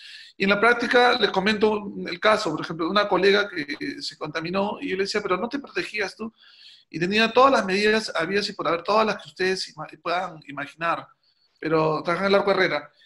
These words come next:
Y lo único que no usaban era lentes. Y justamente la mucosa, eh, conjuntival está expuesta y nuestra cercanía nos expone a, a eso. Por eso, eh,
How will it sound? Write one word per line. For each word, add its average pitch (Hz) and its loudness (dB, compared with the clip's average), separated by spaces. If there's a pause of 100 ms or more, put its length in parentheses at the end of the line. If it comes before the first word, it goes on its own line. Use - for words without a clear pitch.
(260)
Y 208 -4
lo 208 6
único 247 4
que 220 2
no 226 2
usaban 226 4
era 196 2
lentes. 185 0
Y - -20
justamente 226 -4 (180)
la 151 -4
mucosa, 196 -2 (120)
eh, 143 -6
conjuntival 160 0
está 156 -12
expuesta 190 -6 (400)
y 165 -10
nuestra 160 -4
cercanía 180 0
nos 160 -8
expone 190 -4 (100)
a, 139 -6
a 151 -2
eso. 160 -8 (320)
Por 185 -2
eso, 196 2
eh, - -8